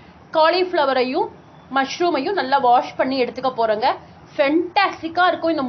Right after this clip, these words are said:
மூணும் சே-, ஒண்ணா சேர்ந்து குருமா வைக்கும்போது. இப்ப நம்ம என்ன பண்ணிக்கலாம்னா, கொஞ்சமா வந்து வாணல்ல எண்ணெய் விட்டுட்டு கடுகு தாளிச்சுக்கலாம். மூணு வெங்காயத்தை வந்து நல்லா slice ஸ்லைஸா cut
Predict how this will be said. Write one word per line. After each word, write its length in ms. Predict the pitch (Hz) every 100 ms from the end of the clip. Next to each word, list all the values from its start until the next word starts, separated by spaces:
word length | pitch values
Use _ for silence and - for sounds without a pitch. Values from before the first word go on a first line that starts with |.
| 262
மூணும் 320 | 320 339 330
சே-, 100 | 240 233
ஒண்ணா 200 | 262 294 330
சேர்ந்து 240 | 285 254 285 254
குருமா 260 | 254 277 254
வைக்கும்போது. 540 | 208 269 247 214 196 415 - - - -
இப்ப 180 | 302 -
நம்ம 160 | 453 359
என்ன 100 | 294 311
பண்ணிக்கலாம்னா, 460 | 285 254 240 247 330 339
கொஞ்சமா 480 | 294 320 370 302 320
வந்து 180 | 269 254 330
வாணல்ல 380 | 262 269 269 262 254
எண்ணெய் 200 | 240 262
விட்டுட்டு 280 | 220 214 370 466 - - - -
கடுகு 280 | 269 294 359
தாளிச்சுக்கலாம். 640 | 330 247 254 254 226 240 415 - - -
மூணு 220 | 302 440 508 330
வெங்காயத்தை 420 | 277 302 294 277
வந்து 140 | 247 302
நல்லா 160 | 247 269 -
slice 280 | 254 302 330
ஸ்லைஸா 320 | 339 285 285 277
cut 120 | 302